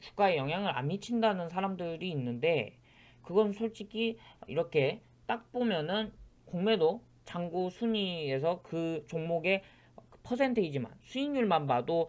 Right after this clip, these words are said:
이렇게 답이 나오는데, 공매도는, 어, 주가와 충분히 영향이 있다고 보여집니다. 그래서 만약에 공매도를 중단 안 시키고, 어,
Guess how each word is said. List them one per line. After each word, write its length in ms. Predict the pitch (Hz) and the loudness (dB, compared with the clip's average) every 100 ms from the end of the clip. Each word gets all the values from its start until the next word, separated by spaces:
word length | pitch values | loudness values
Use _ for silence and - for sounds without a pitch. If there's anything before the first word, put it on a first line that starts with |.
| - | -4
이렇게 220 | - 131 143 | -8 -8 -4
답이 280 | 143 139 | -2 0
나오는데, 760 | 170 117 123 120 120 170 147 - - | 0 0 0 -4 0 0 0 -4 -6
공매도는, 840 | 165 185 233 233 202 196 226 247 - - | -2 2 4 4 2 2 0 -2 -10 -12
어, 180 | - 120 | -10 -8
주가와 680 | - - - 165 165 190 - - | -10 -10 4 6 6 2 -2 -12
충분히 460 | 269 285 277 131 110 | -8 -6 -6 -8 -6
영향이 520 | 131 139 147 139 147 - - | -4 -2 -2 -2 -4 -8 -10
있다고 440 | 127 139 123 123 | -2 0 0 -4
보여집니다. 720 | - 143 139 131 143 147 107 - - - - | 0 2 2 -2 -4 -6 -8 -14 -20 -20 4
그래서 340 | 220 247 240 | 6 8 6
만약에 380 | 214 202 196 202 | 4 4 4 2
공매도를 680 | 196 165 208 190 180 208 220 - - | 0 0 0 0 2 2 2 -6 -8
중단 340 | 151 156 196 170 | -4 -2 -2 -2
안 160 | 131 143 | -2 -2
시키고, 720 | 220 - 185 170 214 226 233 - | -8 -10 -10 2 6 6 4 -12
어, 320 | - - - | -14 -12 -12